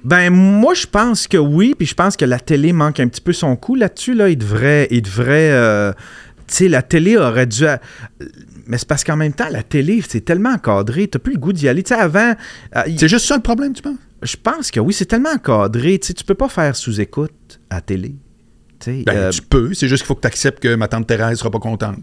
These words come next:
Speaker 2: Puis là,
Speaker 1: Ma-,
Speaker 2: tu prends
Speaker 1: que
Speaker 2: les
Speaker 1: ma
Speaker 2: plaintes,
Speaker 1: tante
Speaker 2: puis t'agaroches au vidange, tu sais.
Speaker 1: Ouais, mais ça,
Speaker 2: Non,
Speaker 1: les
Speaker 2: mais je
Speaker 1: télés
Speaker 2: suis
Speaker 1: sont-tu
Speaker 2: sérieux,
Speaker 1: prêtes
Speaker 2: là.
Speaker 1: à le faire ?
Speaker 2: Ben,
Speaker 1: Les
Speaker 2: c'est
Speaker 1: télés
Speaker 2: ça.
Speaker 1: sont-tu prêtes
Speaker 2: Non,
Speaker 1: à
Speaker 2: mais
Speaker 1: le
Speaker 2: en
Speaker 1: faire ?
Speaker 2: dire que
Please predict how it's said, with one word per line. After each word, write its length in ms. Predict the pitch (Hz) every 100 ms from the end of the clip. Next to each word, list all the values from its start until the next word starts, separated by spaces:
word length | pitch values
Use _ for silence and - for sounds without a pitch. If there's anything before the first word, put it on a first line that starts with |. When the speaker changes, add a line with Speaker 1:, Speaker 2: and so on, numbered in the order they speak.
| -
Speaker 2:
Puis 100 | 123
là, 60 | 135
Speaker 1:
Ma-, 20 |
Speaker 2:
tu 120 | -
prends 100 | 131 135
Speaker 1:
que 40 |
Speaker 2:
les 60 | 135
Speaker 1:
ma 80 | 143
Speaker 2:
plaintes, 340 | 147 160 143
Speaker 1:
tante 60 | - - -
Speaker 2:
puis 100 | -
t'agaroches 420 | 123 127 123 127
au 80 | 135
vidange, 520 | 120 123 92 - -
tu 200 | - 117
sais. 340 | 113 - - - -
Speaker 1:
Ouais, 680 | 135 143 147 151 147 156 143 - _ -
mais 140 | 113
ça, 140 | -
Speaker 2:
Non, 80 | 147
Speaker 1:
les 40 | 139
Speaker 2:
mais 60 |
je 40 | 139
Speaker 1:
télés 20 | 151
Speaker 2:
suis 80 |
Speaker 1:
sont-tu 200 | 175 147
Speaker 2:
sérieux, 120 | 135 220
Speaker 1:
prêtes 160 | -
Speaker 2:
là. 80 | 120
Speaker 1:
à 20 |
le 60 | 113
faire ? 360 | - 147 170 117
Speaker 2:
Ben, 80 | 113
Speaker 1:
Les 100 | 117
Speaker 2:
c'est 80 | 117
Speaker 1:
télés 140 | 131
Speaker 2:
ça. 40 | -
Speaker 1:
sont-tu 260 | 123 107
prêtes 200 | - 131
Speaker 2:
Non, 60 | 123
Speaker 1:
à 40 |
Speaker 2:
mais 80 | 107
Speaker 1:
le 60 | 117
Speaker 2:
en 80 | 131
Speaker 1:
faire ? 100 | 135
Speaker 2:
dire 60 | 113
que 260 | 127 98